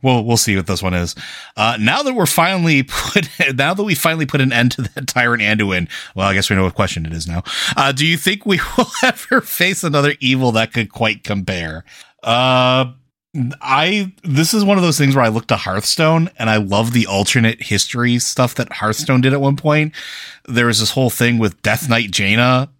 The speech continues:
and I always thought, "Yeah, I could see Jaina as a Death Knight," and that scares me more than any other villain that could possibly ever exist. 'Cause Jaina is already uber powerful. Now combine that with the power of,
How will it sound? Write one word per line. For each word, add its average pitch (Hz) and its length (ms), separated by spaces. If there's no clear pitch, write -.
and 107 220
I 104 180
always 113 240
thought, 110 340
"Yeah, 160 300
I 147 120
could 170 160
see 175 160
Jaina 127 300
as 123 140
a 117 60
Death 110 240
Knight," 147 180
and 120 120
that 185 180
scares 175 420
me 151 140
more 139 320
than 127 240
any 131 240
other 135 200
villain 123 320
that 110 160
could - 120
possibly 117 640
ever 107 320
exist. 85 800
'Cause 101 280
Jaina 127 260
is 117 140
already 123 320
uber 113 320
powerful. 113 400
Now 107 140
combine 107 400
that 113 100
with 104 80
the 92 80
power 107 400
of, 90 180